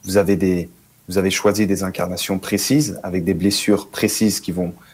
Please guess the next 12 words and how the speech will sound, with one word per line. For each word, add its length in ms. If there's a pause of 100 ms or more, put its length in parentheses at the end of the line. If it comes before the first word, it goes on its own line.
(440)
vous 220
arriver 380
durant 260
l'enfance, 600
un, 160
un 120
vécu 280
précis, 440
un 100
contexte 400
familial 420
précis, 420